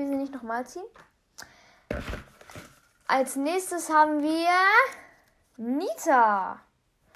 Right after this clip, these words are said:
Okay, ein Gadget für Nita. Ähm,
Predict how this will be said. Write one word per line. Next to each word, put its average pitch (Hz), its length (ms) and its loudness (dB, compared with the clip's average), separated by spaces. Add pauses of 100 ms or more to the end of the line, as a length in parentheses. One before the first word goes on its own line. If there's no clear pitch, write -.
(580)
Okay, 277 680 0
ein 262 160 0
Gadget 302 280 4
für 277 180 -4
Nita. 277 680 -2 (1300)
Ähm, 247 640 -2